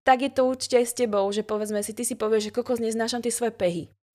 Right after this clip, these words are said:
Ale niekto iný ich na tebe musí totálne milovať a dal by hocičo na svete za to, aby mal také pehy, ako máš ty. Alebo oči, alebo obočie, alebo zadok, alebo, ja neviem, ty kokos, ruky, alebo,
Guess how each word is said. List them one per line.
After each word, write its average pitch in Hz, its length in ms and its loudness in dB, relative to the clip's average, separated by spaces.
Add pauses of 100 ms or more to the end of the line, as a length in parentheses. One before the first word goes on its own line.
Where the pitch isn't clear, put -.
(480)
Ale 214 240 2
niekto 226 240 -2
iný 220 320 -4
ich 208 160 -6
na 196 160 -2
tebe 185 160 -2
musí 190 240 -8
totálne 185 400 -2
milovať 175 480 -2
a 185 80 -2
dal 175 240 -2
by 180 160 -6
hocičo 202 640 -2
na 175 80 0
svete 190 240 -6
za 185 160 0
to, 180 160 -4
aby 185 160 0
mal 175 160 -2
také 175 240 -6
pehy, 175 240 -6
ako 170 160 -8
máš 160 240 -8
ty. - 140 -16 (500)
Alebo 269 400 2
oči, 160 480 -4
alebo 240 320 4
obočie, 165 640 -2 (240)
alebo 269 400 4
zadok, 156 560 -2
alebo, 208 640 4 (640)
ja 214 160 2
neviem, 202 240 0
ty - 80 -12
kokos, 185 320 -2
ruky, 262 400 -2 (320)
alebo, 226 640 2